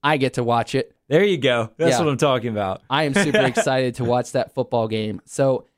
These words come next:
Speaker 1: after Notre Dame, we do have Clemson, and we, we talked a little bit about that just a minute ago about the possible track
Speaker 2: Yeah.
Speaker 1: to the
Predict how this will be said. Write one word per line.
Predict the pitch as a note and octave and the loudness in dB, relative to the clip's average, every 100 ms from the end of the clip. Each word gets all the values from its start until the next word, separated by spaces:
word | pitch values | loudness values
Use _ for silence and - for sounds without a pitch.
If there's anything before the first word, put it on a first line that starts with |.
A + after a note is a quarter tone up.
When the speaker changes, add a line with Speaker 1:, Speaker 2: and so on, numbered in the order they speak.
| _ _ - | _ _ -4
Speaker 1:
after | D3+ G#3 G3 F3 | -2 -2 -2 0
Notre | D3+ C#3+ B2 | 0 0 0
Dame, | B2+ B2 | 0 -2
we | A#2 | -2
do | A#2 E3+ | 0 0
have | D#3+ C3+ A#2+ | 2 0 -2
Clemson, | - A#2+ A2 A2 G#2+ - | -6 -6 -4 -4 -4 -6
and | A2+ A2 A2+ | -4 -2 0
we, | A#2 - | -2 -6
we | B2+ | -4
talked | B2+ A#2 | -2 -2
a | G#2+ | -4
little | C3 A#2+ | -2 -2
bit | |
about | A2 A2 G#2+ | 0 -2 -2
that | G#2+ - | -4 -4
just | A2+ | -6
a | G#2+ | -2
minute | G#2+ A#2 G#2+ | 0 0 0
ago | G2 A2 G#2 | -2 0 -2
about | F#2 G2 - | 0 -2 -4
the | G2 F#2+ - _ _ _ _ _ _ | -6 -6 -6 _ _ _ _ _ _
possible | - B2+ A#2+ A2+ G#2+ | -2 -2 0 -6 -8
track | - A#2+ | 0 2
Speaker 2:
Yeah. | A2+ G#2+ - _ | 2 0 -4 _
Speaker 1:
to | - | -6
the | G#2+ G#2+ | -2 -2